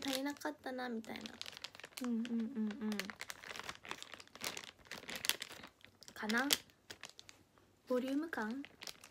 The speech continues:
かな？うん。リタルさん、ひらりは許されるなら五食生活したいと思ってそう。もちろん。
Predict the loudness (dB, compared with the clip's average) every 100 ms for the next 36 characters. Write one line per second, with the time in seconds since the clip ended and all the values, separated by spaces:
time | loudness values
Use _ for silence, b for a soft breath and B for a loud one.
0 | -18 -6 -6 -4 -6 -4 -2 -4 -6 -8
1 | -10 -12 -14 -20 -20 -16 -14 -12 -16 -20
2 | -20 -14 -14 B B B B B _ _
3 | -20 -20 -20 -20 -20 -20 -18 -18 _ _
4 | _ -12 -4 -2 -2 -6 -20 _ -20 -20
5 | B B B -18 2 6 6 6 4 6
6 | 6 6 4 2 2 2 2 4 4 4
7 | 2 2 2 2 2 2 2 4 4 2
8 | 2 0 -4 -4 -4 -4 -4 0 0 2
9 | 0 0 2 4 6 6 6 2